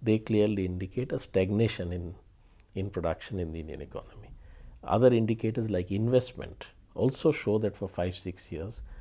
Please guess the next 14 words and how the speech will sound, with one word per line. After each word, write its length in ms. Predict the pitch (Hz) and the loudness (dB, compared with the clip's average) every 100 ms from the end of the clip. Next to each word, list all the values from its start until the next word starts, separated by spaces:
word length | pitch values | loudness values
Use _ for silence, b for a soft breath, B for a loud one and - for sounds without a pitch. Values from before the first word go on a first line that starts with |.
| b - | b -2
there 120 | 95 | -2
has 80 | 101 | 0
been 200 | 117 98 | -2 -2
virtual 340 | 82 - 110 | -4 -4 -6
stagnation 680 | - 82 80 82 - 95 95 | -4 -6 -4 -8 -8 -10 -8
in 140 | 113 | -8
investment 540 | 87 80 - 80 78 | -6 -6 -6 -10 -12
in 100 | - | -12
the 80 | 87 | -12
economy. 380 | - - - - - B B B | -14 -14 -16 -20 -20 B B B
So 120 | - | -8
if 100 | 123 | -4
an 80 | 139 | 0
economy's 640 | 117 - 120 123 123 123 | 0 0 0 0 -2 -2